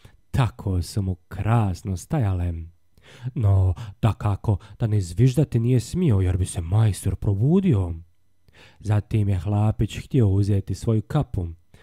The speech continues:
no ona je bila sasvim poderana i zaprljana. Zato Hlapić uze komad sjajne kože koja je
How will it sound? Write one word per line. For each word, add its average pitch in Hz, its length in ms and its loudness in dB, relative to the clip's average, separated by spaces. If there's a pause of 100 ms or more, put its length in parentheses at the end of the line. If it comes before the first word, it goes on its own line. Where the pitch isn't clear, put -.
(200)
no 95 460 2 (320)
ona 90 260 0
je 87 80 0
bila 95 380 2 (260)
sasvim 95 560 -4
poderana 92 640 0
i 107 80 0
zaprljana. 85 840 -4 (920)
Zato 104 380 0
Hlapić 107 640 2 (100)
uze 104 380 4
komad 107 500 0
sjajne 104 500 -2
kože 98 640 0
koja 117 240 0
je 107 240 2